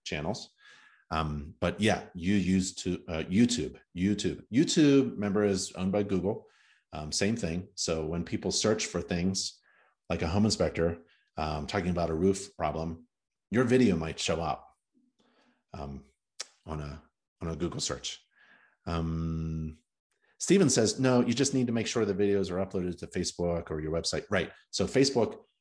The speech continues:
um, uploads, you can upload a video right on Facebook.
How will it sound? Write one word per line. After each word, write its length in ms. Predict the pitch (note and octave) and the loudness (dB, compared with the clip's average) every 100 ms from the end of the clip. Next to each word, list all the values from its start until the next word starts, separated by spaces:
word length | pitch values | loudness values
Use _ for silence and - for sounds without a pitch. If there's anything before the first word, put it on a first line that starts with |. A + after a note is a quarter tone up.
| _ | _
um, 320 | E2 D#2+ D#2 - _ _ - | -4 -4 -6 -10 _ _ -4
uploads, 720 | G2 F#2+ - F#2+ F#2+ F2+ - | -2 -4 -4 2 2 2 -2
you 120 | F#2+ | -4
can 100 | F#2+ | 0
upload 340 | F#2 A2+ A2 G2 | 2 2 2 2
a 40 | |
video 400 | F#2 F#2 F2+ F2+ - _ | 2 0 -2 -4 -12 _
right 260 | D#2+ G2 G#2+ | -2 0 2
on 200 | G2 F#2+ | 2 0
Facebook. 520 | A#2 D#2+ - D#2+ D#2+ | 0 -4 -4 -8 -10